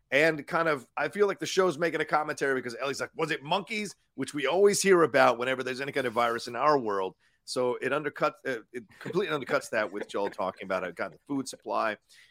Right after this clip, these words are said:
and all of this. And this, it just happened kind of overnight. Um, and then we hear about the federal school not teaching her the real story about what happened and how they messed this all up. Then they come upon this graveyard, which Joel was saying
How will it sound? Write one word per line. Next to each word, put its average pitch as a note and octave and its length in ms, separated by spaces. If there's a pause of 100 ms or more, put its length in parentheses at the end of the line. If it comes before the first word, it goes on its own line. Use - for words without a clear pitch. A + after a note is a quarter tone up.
(100)
and A#2 100
all G#2+ 180
of G#2 80
this. G#2 200
And G2 120
this, G2+ 140
it G2 160
just A2 240
happened A#2+ 360
kind G#2+ 200
of G2 60 (140)
overnight. A#2 760 (380)
Um, A2+ 280
and B2 100
then B2+ 80
we B2 80
hear C3+ 200
about B2+ 220
the - 80
federal C3 340
school A#2+ 320
not A2+ 280
teaching E3 520
her E3+ 340 (280)
the B2+ 100
real D3+ 560
story F#3 680
about C3+ 320
what B2+ 100
happened C3 280
and A#2+ 100
how A2+ 100
they G#2+ 140
messed A#2 340
this A2 280
all G#2+ 260
up. D#3 200 (380)
Then C#3 340
they C3+ 140
come D#3 180
upon D#3 340
this C#3 200
graveyard, C3 640
which A2 240
Joel C3+ 280
was A#2 180
saying A#2 480